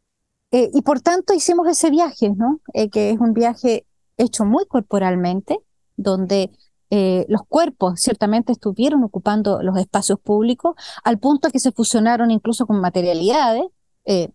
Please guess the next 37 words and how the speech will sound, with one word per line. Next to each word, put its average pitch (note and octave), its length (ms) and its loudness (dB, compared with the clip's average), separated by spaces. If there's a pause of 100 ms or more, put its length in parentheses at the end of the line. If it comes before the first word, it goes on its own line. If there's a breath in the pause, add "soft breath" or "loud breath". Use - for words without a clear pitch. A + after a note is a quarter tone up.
solo G3+ 340 0
así F4+ 200 0
se - 120 2
puede B3+ 200 2
entender, G3 500 0 (260)
¿no? F#3+ 220 -4 (340)
El A#3 140 0
tener A3+ 280 2
que B3+ 100 0
frotar A3 300 0
los G#3+ 140 0
propios G#3 260 -2
cuerpos G3+ 300 -2
en F3+ 40 0
los F3 80 0
monumentos, F#3 560 0
tener G3+ 200 0
que G#3+ 120 0
derribar E3+ 380 0
monumentos, F#3+ 480 -2
otros A#3+ 260 0
cuerpos, G#3+ 360 0
¿no? E3+ 120 0
Los A3+ 120 -2
cuerpos G3+ 340 0
hegemónicos. F3+ 680 -4 (760 loud breath)
En C#4+ 160 4
ese F#4+ 180 0
ejercicio, - 800 -2
lo C4 160 2
que B3+ 140 -2
fue E4+ 200 2
ocurriendo, D#4 720 2
¿cierto? C4 380 0
Es C4 140 -2
que C#4+ 140 2
descubrimos, B3+ 920 2